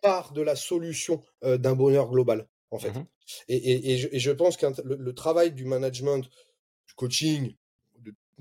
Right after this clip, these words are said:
Speaker 1: peu importe comment tu l'appelles, même si c'est ton pote, hein, moi j'ai été team leader, donc je faisais de la prod et de l'encadrement en même temps pendant un
Speaker 2: Mhm.
Speaker 1: moment.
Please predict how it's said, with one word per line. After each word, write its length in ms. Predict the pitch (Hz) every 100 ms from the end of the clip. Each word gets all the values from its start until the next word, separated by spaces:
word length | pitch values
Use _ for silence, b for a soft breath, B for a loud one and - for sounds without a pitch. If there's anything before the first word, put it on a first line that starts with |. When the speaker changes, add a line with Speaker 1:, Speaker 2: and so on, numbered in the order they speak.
| 139
Speaker 1:
peu 80 | 160
importe 260 | 175 185 -
comment 160 | 180
tu 120 | 170
l'appelles, 280 | 190 190 240
même 160 | 156 139
si 140 | 151
c'est 160 | 139 139
ton 160 | 151
pote, 240 | 147 233 190
hein, 80 | 165
moi 160 | 135
j'ai 100 | 127
été 180 | 117 117
team 200 | - 123
leader, 400 | 120 123 185 165
donc 120 | 127
je 80 | 123
faisais 240 | 123 120
de 80 | 131
la 100 | 113
prod 280 | - 175 - _ _ _
et 120 | 165 165
de 100 | 143
l'encadrement 560 | 131 127 120 123 123
en 60 | 123
même 160 | 120
temps 120 | 127 120
pendant 220 | 113 113
un 60 |
Speaker 2:
Mhm. 40 | 117
Speaker 1:
moment. 280 | 175 208